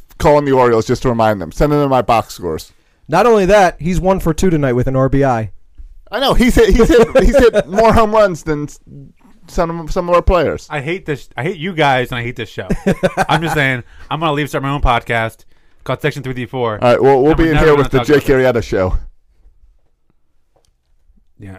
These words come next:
Speaker 3: you guys should start your own freaking Jake Arrieta podcast. You guys love him so much.
Speaker 1: <laughs> All right, so the Orioles went se-, won seven straight.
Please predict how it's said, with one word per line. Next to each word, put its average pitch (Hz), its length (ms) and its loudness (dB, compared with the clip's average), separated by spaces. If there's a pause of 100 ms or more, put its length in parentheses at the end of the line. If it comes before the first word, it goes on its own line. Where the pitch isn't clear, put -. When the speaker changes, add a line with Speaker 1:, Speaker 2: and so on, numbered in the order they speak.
Speaker 3:
you 135 140 -16
guys 151 200 -4
should 127 140 -14
start 139 140 -8
your 131 100 -6
own 135 160 -8
freaking 127 320 -12
Jake 123 180 -10
Arrieta 117 220 -8
podcast. 117 480 -8
You 113 60 -10
guys 104 120 -12
love 113 160 -6
him 120 80 -18
so 98 160 -18
much. 95 300 -12
Speaker 1:
<laughs> - 300 -2
All 131 120 4
right, 120 100 -2
so 156 140 0
the 165 120 4
Orioles 196 480 0 (640)
went 131 340 0
se-, - 240 -6
won 131 200 -2
seven 156 300 -2
straight. 120 400 -2